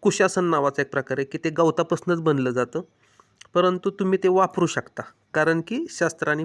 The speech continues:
फक्त कुशासन वापरायला परवानगी दिली की तुम्ही, अ, कुशासन वापरला तरी तुम्हाला त्याच्यात दोष नाही आहे, जरी ते गवत असलं तरी.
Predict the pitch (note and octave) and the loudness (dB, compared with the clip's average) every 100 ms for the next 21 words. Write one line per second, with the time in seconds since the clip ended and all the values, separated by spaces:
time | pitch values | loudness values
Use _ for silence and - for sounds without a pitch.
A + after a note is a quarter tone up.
0 | - B3 - - A3+ - - E3 E3+ F#3 | -4 -4 -4 -4 -4 -2 0 -2 -2 -2
1 | E3 C#3 C#3 C3 D3+ - - - - _ | -2 -2 -2 -2 -4 -8 -18 -20 -20 _
2 | F3+ D#3+ D3 C#3+ C#3 C3 B2 B2 C3+ D3+ | 0 2 2 0 -4 -4 -4 -4 -4 -2
3 | D#3+ D#3+ - - _ - B2+ C3 B2+ B2+ | -2 -4 -8 -20 _ -4 0 0 0 -2
4 | - - D3 D3+ - - - E3 E3 D3 | -4 -4 -4 -4 -6 -12 0 2 4 2
5 | D3 C#3+ C#3+ D3 C3+ C#3+ C#3+ C3+ C#3+ _ | -2 -2 -4 -4 -2 -2 -2 -2 -4 _
6 | - - D3+ A3 A3+ - B2+ A#2+ A2+ F#2+ | -20 -8 4 6 6 4 0 -2 -4 -10
7 | - _ _ _ _ _ - - - - | -14 _ _ _ _ _ -20 -20 -20 -20
8 | - C3+ D3+ E3 D#3 D3 C#3+ C#3 - C#3 | -4 -2 0 0 0 0 0 -2 -2 -2
9 | E3 B2+ | 2 0